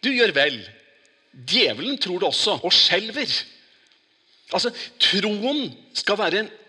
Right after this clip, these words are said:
nødvendig forutsetning for at vi følger han.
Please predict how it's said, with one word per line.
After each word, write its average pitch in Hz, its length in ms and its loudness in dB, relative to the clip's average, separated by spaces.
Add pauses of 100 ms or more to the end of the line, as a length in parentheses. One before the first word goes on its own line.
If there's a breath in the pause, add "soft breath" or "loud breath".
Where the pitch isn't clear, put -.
(140)
nødvendig 165 640 0
forutsetning 196 1080 -2 (920 loud breath)
for - 160 -14
at 131 100 -16
vi 202 60 -8
følger 175 720 -8
han. 208 300 -12